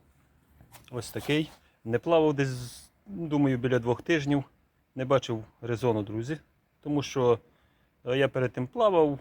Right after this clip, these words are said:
все пісками замело, але от, е, два дні назад чи три, у нас трошки такі були вітра. Не було такого великого шторму, але вітра були. Ну, і я думаю, щось, може, відкриє.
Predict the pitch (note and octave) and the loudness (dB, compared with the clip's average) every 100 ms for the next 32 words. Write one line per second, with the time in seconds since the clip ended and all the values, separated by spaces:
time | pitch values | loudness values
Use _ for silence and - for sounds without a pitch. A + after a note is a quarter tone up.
0 | - - D#3+ B2+ A#2+ - C3 A2 A#2 C3+ | -10 -6 -4 -4 -4 0 0 0 0 0
1 | F#3 F#3 - B2+ C#3 D3+ D#3+ - C3 B2 | 2 2 2 2 2 2 0 0 -4 0
2 | A#2+ A#2 C#3 C3+ C#3 B2+ B2+ F3 - B2 | 0 0 2 2 2 2 4 2 0 -8
3 | A#2+ A2+ - _ _ _ C#3 C3 G#3 G3 | -4 -4 -4 _ _ _ -6 -4 -2 -2
4 | D#3+ - D#3+ D3 C#3+ C3+ C#3 C#3 G#2 - | -4 -2 0 4 4 2 2 4 4 0
5 | _ - B3 G#3 D3 - C#3 C3+ C3 B2+ | _ -10 -4 2 2 2 0 0 -2 -4
6 | - F3+ B2+ A#2 - _ _ - C#3+ C#3+ | 0 2 2 -2 -6 _ _ -4 0 0
7 | C#3 E3 D3+ C3 C3+ F3+ - _ _ _ | 4 4 4 4 4 2 0 _ _ _
8 | _ _ _ _ _ _ _ D#3+ G#3+ F#3 | _ _ _ _ _ _ _ -6 -2 2
9 | D#3+ D#3+ D#3 D3 D3 - - C#3+ D3+ C3+ | 4 6 4 2 -4 -6 -8 0 2 2
10 | C3 B2+ C#3 B2 G#2+ | -2 -2 0 2 0